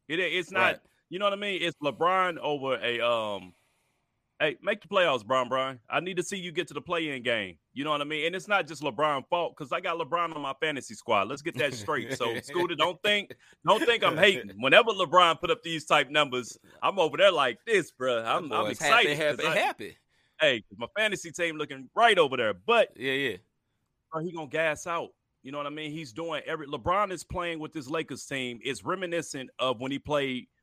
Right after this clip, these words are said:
Speaker 1: with the Cavaliers the first
Speaker 2: Mm-hmm.
Speaker 1: go round.
Speaker 2: Mm-hmm.
Speaker 1: I, I lie to you not. This reminds me of when he had the first Cavaliers squad with Augustius and, and Mo Williams and all them cats that got in their feelings when he left and went to,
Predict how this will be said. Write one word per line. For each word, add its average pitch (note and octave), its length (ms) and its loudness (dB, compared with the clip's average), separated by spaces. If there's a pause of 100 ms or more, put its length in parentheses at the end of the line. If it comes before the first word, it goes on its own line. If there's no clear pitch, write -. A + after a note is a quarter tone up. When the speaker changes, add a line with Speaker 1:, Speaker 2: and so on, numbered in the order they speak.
Speaker 1:
with - 120 -10
the B2+ 60 -6
Cavaliers C#3+ 640 2
the A#2 100 -6
first D3 300 2
Speaker 2:
Mm-hmm. A2+ 160 -2
Speaker 1:
go - 40 -8
round. G2+ 180 -4 (540)
Speaker 2:
Mm-hmm. G2+ 260 -10
Speaker 1:
I, B2+ 40 4 (120)
I C#3+ 60 8
lie D#3+ 220 4
to E3+ 160 -6
you D#3 100 -8
not. D3+ 280 0
This D3 160 -8
reminds D3+ 500 -2
me E3 140 -4
of C#3+ 120 -2
when D3+ 140 -8
he D#3 120 -8
had C#3+ 440 2 (400)
the A2+ 80 -2
first E3 360 0
Cavaliers B2+ 540 0
squad A#2 440 4
with A2+ 100 -2
Augustius C#3 840 2
and, G#2 340 -4 (240)
and G2+ 140 -2
Mo C#3+ 360 2
Williams D3 720 2
and A2+ 240 -4 (200)
all F3+ 200 4
them F3 140 -6
cats E3+ 300 2
that D3 100 -8
got D3 240 0
in D3 60 -10
their C#3+ 160 -6
feelings C#3 360 -6
when C3 140 -8
he C#3+ 60 -6
left C3+ 240 -4
and B2 100 -6
went C3 160 -8
to, A2+ 240 -8